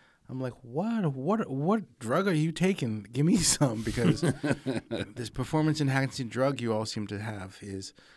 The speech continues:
Speaker 1: like, the handwriting itself looks like a font
Speaker 2: Mm.
Speaker 1: when you get it back on the, and it's always some Singaporean student who's like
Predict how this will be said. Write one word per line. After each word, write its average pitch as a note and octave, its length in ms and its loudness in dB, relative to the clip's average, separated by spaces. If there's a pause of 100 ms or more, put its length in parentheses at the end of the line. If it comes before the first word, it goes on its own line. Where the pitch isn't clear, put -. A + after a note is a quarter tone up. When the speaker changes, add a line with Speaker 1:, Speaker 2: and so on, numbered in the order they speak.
(160)
Speaker 1:
like, A2+ 220 -6 (200)
the A2 240 -4
handwriting B2+ 500 2
itself A2+ 400 -6
looks A2+ 160 -8
like - 120 -12
a F#2 40 -12
font - 640 -10 (380)
Speaker 2:
Mm. F2 180 -10
Speaker 1:
when G#2+ 140 -8
you G#2+ 80 -6
get G#2 100 -6
it G2+ 100 -6
back F2+ 280 -14
on F2 80 -14
the, E2 80 -16 (600)
and A2 240 -8 (120)
it's - 160 -10
always D3 420 2
some B2 140 -2
Singaporean A2+ 600 0
student G2+ 320 -6
who's G#2 160 -10
like F2+ 200 -14